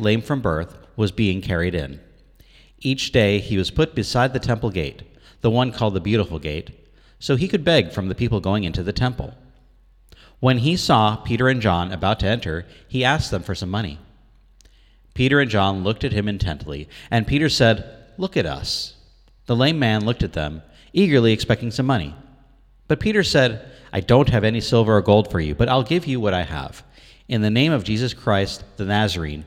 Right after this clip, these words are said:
get up and walk." Then Peter took the lame man by the right hand and helped him up. And as he did, the man's feet and ankles were instantly healed and strengthened. He jumped up, stood on his feet, and began to walk. Then walking, leaping, and praising God, he went into the temple with them.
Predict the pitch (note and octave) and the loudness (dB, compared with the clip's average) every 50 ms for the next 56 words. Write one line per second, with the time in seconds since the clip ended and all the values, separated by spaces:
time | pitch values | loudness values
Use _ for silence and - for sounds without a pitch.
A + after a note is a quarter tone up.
0 | - _ - A2+ F#2+ F#2+ F2+ - F#2+ F#2+ E2+ C#2 C2+ - - - - - - _ | -14 _ -2 0 0 2 0 0 -2 -4 -6 -8 -10 -12 -16 -20 -20 -20 -20 _
1 | _ _ _ _ _ _ _ _ - _ _ _ _ _ _ _ _ _ _ _ | _ _ _ _ _ _ _ _ -20 _ _ _ _ _ _ _ _ _ _ _
2 | - G#2+ C#3 C3 G#2+ F2+ E2+ F2 F#2+ - - - - - _ _ _ - - - | 2 4 4 6 4 4 0 -4 -8 -10 -12 -18 -20 -20 _ _ _ -20 -20 -20
3 | - - - _ _ _ _ _ - D3 D3+ D#3+ F3+ E3+ - D#3 B2+ - - G#2+ | -20 -20 -20 _ _ _ _ _ -2 0 2 4 2 2 2 0 -2 0 -2 0
4 | G#2 A2 A#2 A#2+ A#2+ A2 G2+ G2+ G2+ F2+ F2+ E2 D#2+ E2 F#2 G#2 A#2 A2+ A2 A2+ | 2 2 2 2 2 0 0 0 0 0 -2 -2 -2 0 2 2 2 2 2 0
5 | G2+ G2 F2+ E2 D2+ D#2+ G2 G2 - A2 F#2 E2 C#2+ C2 - - - - _ _ | -2 -2 -4 -6 -4 -6 -6 -4 -4 -4 -4 -6 -6 -8 -12 -18 -20 -20 _ _
6 | _ _ _ - - - - D3 D3 D3+ D#3 D3+ - D#3+ C#3 D#3 D#3 C#3+ A2+ G#2+ | _ _ _ -20 -20 -4 0 2 4 4 4 4 2 2 4 6 6 6 4 2
7 | G#2+ A#2 B2 C#3+ D3 - - - D3 D#3+ - - A2 G2 G#2+ A#2 G#2+ - F#2+ F2+ | 2 2 2 2 0 -2 -4 -4 -4 -4 -4 -4 -2 -2 -2 -2 -2 -4 -6 -4
8 | F#2 F#2+ - - C#3+ E3 D#3+ - - E3+ D3 C3 A2 G#2+ C3+ C3+ A#2+ B2 A#2+ G#2+ | -4 -4 -4 -4 -4 -4 -4 -4 -4 -2 -2 -2 0 2 2 2 2 2 -2 -2
9 | - - C3+ C3+ C#3 - F2+ E2+ - - - - - _ _ _ _ _ _ _ | 0 0 0 0 0 -2 -6 -10 -12 -14 -20 -20 -20 _ _ _ _ _ _ _
10 | _ _ - - _ - B2 A2 G2+ - B2 B2+ D3+ E3 - A#2+ F#2 E2+ - - | _ _ -20 -20 _ -2 -2 -2 2 4 4 4 4 4 2 2 2 2 0 -6
11 | - - - - - D3+ D#3 E3 E3+ F3 D#3+ - - C#3 C3+ - A2 G#2+ A2 G2 | -12 -16 -12 0 4 4 6 6 4 2 0 -2 -2 -2 -2 0 0 0 0 0
12 | F#2+ F#2 F#2 - F#2 E2+ D#2+ D2 C#2 D2 - - - - - _ _ _ _ _ | 0 0 0 -2 -2 -2 -2 -4 -4 -6 -10 -16 -20 -20 -20 _ _ _ _ _
13 | _ _ _ _ _ _ - _ _ - B2 A#2 A2+ A2+ A#2+ C#3 D#3+ - - F#3 | _ _ _ _ _ _ -20 _ _ 0 0 2 4 4 4 4 4 4 2 0
14 | F3 E3+ D3 - C3 B2+ B2+ - C#3+ C3 A#2 F#2+ F#2 - - E3+ F3+ F3+ D3 C#3+ | 0 -2 -6 -4 -2 -2 0 0 -2 -2 -2 -6 -6 0 2 4 4 4 2 2
15 | B2+ B2 B2 A2 A2 G#2+ C3 C#3 D#3+ F#3+ G3+ - - F3+ F3+ G3+ F3+ F3+ - - | 2 4 4 4 4 2 2 0 0 0 -2 -2 -4 -4 -4 -4 -6 -6 -4 -2
16 | E3 C3+ - A2 G#2+ G#2+ A#2 A2 - - D2 C#2 | -2 -2 0 0 2 2 2 2 0 -4 -8 -8